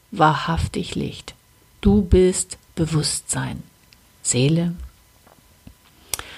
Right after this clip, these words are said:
Treffe die Wahl der Rückverbindung zu dieser deiner Essenz, zu dem göttlichen Samen, der alles Wissen, alle Impulse und Inspirationen, die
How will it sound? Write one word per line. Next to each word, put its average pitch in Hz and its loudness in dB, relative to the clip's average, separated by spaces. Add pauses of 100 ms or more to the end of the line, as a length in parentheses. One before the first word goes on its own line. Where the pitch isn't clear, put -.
(460)
Treffe 226 4
die 190 4
Wahl 170 4
der 165 0
Rückverbindung 160 4
zu 156 -4
dieser 170 -4
deiner 160 0
Essenz, - -4 (160)
zu - -8
dem 151 2
göttlichen 196 2
Samen, 156 -4
der - -4 (160)
alles 262 2
Wissen, 156 0 (220)
alle 226 6 (140)
Impulse 165 0 (220)
und 277 4
Inspirationen, 180 2
die 156 -4